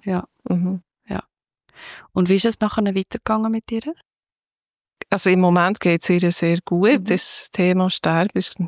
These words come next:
Speaker 2: kein Thema im
Speaker 1: Mhm.
Speaker 2: Moment. Aber es ist gut, dass man das gemacht hat und sich damit auseinandergesetzt hat, einfach alle.
Speaker 1: Mhm.
Speaker 2: Und
Speaker 1: Mhm.
Speaker 2: uns hat es so schön gedacht, dass wir als Institution oder ich als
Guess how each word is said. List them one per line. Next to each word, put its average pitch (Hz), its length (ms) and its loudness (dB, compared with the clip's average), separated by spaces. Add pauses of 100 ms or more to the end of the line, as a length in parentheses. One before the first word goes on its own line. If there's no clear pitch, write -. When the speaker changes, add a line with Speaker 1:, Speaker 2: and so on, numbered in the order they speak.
(200)
Speaker 2:
kein 170 200 -4 (160)
Thema 208 540 0
im 214 100 2
Speaker 1:
Mhm. 185 60 2
Speaker 2:
Moment. 175 500 2 (1080)
Aber 196 300 0
es 196 180 0
ist 202 200 -2 (180)
gut, 214 320 2
dass 208 160 0
man 190 120 2
das - 220 -4
gemacht 202 440 0
hat 226 160 0
und 202 80 2
sich - 240 -4
damit 196 320 2 (380)
auseinandergesetzt 202 960 0
hat, 190 220 0
einfach 185 380 -2
alle. 202 480 0 (380)
Speaker 1:
Mhm. 196 480 -2
Speaker 2:
Und 196 180 -2 (160)
Speaker 1:
Mhm. 208 120 -4
Speaker 2:
uns 208 180 2
hat 202 140 0
es - 40 -10
so 202 120 0
schön 202 360 2
gedacht, 220 340 0
dass 196 140 -2
wir 196 120 2
als 190 180 0
Institution 196 880 0
oder 202 220 0
ich 202 220 0
als 196 260 -4